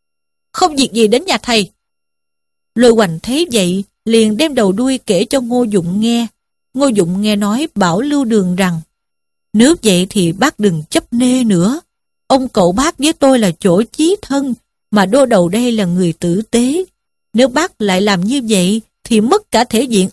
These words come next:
ông cậu bác chứ không phải chơi." Lưu Đường đáp rằng: "Nhà thầy không biết, nguyên việc này là hắn đánh lừa để lấy tiền, chứ cậu tôi có bằng lòng cho hắn đâu. Nếu hắn không trả lại, thì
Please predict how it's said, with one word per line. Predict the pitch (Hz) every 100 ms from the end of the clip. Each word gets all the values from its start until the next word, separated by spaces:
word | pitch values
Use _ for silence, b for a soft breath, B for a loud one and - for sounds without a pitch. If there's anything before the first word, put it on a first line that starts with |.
| -
ông | 294 -
cậu | 214 185
bác | 190 277 359 _
chứ | 311 320
không | 294 220 -
phải | 185 190 220
chơi." | 226 226 233 180 _ _ _ _ _ _ _ _ _ _ -
Lưu | 285
Đường | 254 220 180 175
đáp | 233 339 -
rằng: | 220 175 156 _ _ _ _ _ -
"Nhà | 233
thầy | 233 233
không | 214 - 320
biết, | 339 440 - _ _ _ -
nguyên | 330 339
việc | 240 208
này | 233 208
là | 202
hắn | 202 269 381
đánh | -
lừa | 427 339 226
để | 190
lấy | 202 302 392
tiền, | - 220 208 175 _ _
chứ | -
cậu | 403 233 208
tôi | 294
có | 285 381
bằng | 277 196
lòng | 214 214 202
cho | 285
hắn | 269 330 415
đâu. | 311 320 320 _ _ _ -
Nếu | 269
hắn | 277 294
không | 392 - 330
trả | 262 208
lại, | 262 185 180 214 _ _ _
thì | - 185